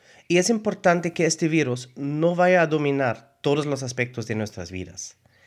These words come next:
En este espacio no vamos a hablar más de esto. Así que permíteme distraerte un poquito y vamos con el tema de hoy.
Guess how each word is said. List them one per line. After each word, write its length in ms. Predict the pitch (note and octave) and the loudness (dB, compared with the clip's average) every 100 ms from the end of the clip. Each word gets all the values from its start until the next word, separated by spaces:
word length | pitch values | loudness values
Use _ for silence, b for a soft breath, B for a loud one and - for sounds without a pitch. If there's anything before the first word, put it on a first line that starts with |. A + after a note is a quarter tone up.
| b b b b b b _ | b b b b b b _
En 160 | B2+ | -2
este 220 | C#3+ E3 G3 | -2 0 0
espacio 680 | - F3+ E3 - D#3 - _ - | 4 4 4 2 -2 -4 _ -8
no 340 | C#3+ D3+ D3+ | -4 2 4
vamos 380 | C3+ B2+ B2 B2 | 6 6 2 0
a 20 | |
hablar 240 | G2+ G#2 | -2 -2
más 240 | G2+ F#2 F2 | -2 -4 -6
de 140 | F2+ | -10
esto. 280 | - - - _ _ _ _ _ _ _ | -14 -18 -20 _ _ _ _ _ _ _
Así 260 | - B2 D3 | -8 -6 -4
que 120 | E3 | -6
permíteme 560 | D#3+ D#3+ F3 F#3 G#3 E3 | 0 2 2 2 0 0
distraerte 540 | D#3+ C#3+ A#2+ C#3 D3 | -2 0 0 0 -4
un 100 | B2+ | -4
poquito 640 | C#3 C3 - F3+ G#3 G#3+ _ _ _ _ _ _ | -6 -8 -12 -6 -4 -4 _ _ _ _ _ _
y 140 | C#3 B2+ | -2 2
vamos 300 | C3 C#3 C3+ | 4 2 -2
con 180 | B2+ | -2
el 140 | A2 G#2+ | -2 -4
tema 240 | F#2+ F#2 | -6 -6
de 100 | F2 | -8
hoy. 220 | D2+ - | -12 -16